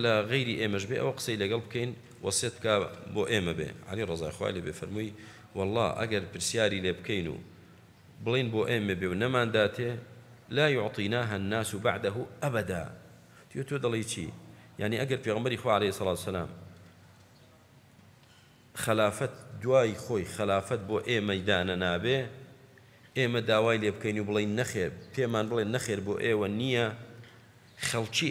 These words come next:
ئەوە ببیستن کە پێغەمبەری خوا عەلەیهی سەڵات و سەلام نەسەن فەرمووی بۆ ئێوە نییە، قەت خەڵک لەمە دوا ڕازی نابێ، خلافەت بۆ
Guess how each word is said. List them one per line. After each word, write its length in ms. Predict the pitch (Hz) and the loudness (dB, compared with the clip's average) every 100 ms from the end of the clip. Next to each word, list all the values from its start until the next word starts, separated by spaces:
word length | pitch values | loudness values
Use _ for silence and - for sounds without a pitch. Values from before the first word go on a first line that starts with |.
| 85 | 0
ئەوە 200 | 113 147 131 | 2 2 2
ببیستن 480 | 151 117 - 107 87 - | -2 -2 -4 -4 -6 -6
کە 80 | 98 | -2
پێغەمبەری 340 | 107 110 143 123 | 0 2 0 2
خوا 100 | 120 | 2
عەلەیهی 160 | 107 101 | 2 2
سەڵات 180 | 98 87 | 0 0
و 60 | 98 | 0
سەلام 180 | 95 90 113 | -2 0 2
نەسەن 380 | 143 - 107 98 | 2 2 -2 0
فەرمووی 300 | 101 117 131 110 | 0 0 -2 0
بۆ 80 | 113 | 0
ئێوە 200 | 123 123 120 | 2 2 0
نییە، 160 | 127 135 - - - - - | -2 -4 -8 -18 -20 -12 -4
قەت 160 | 170 - | -4 -2
خەڵک 220 | 131 127 120 | 0 0 0
لەمە 160 | 117 117 | 0 2
دوا 120 | 113 | 2
ڕازی 300 | 104 98 104 113 | 4 4 2 2
نابێ، 280 | 113 107 113 110 - - - | 2 2 0 -2 -12 -16 -6
خلافەت 380 | 113 104 95 113 | 2 4 4 0
بۆ 60 | 95 | 0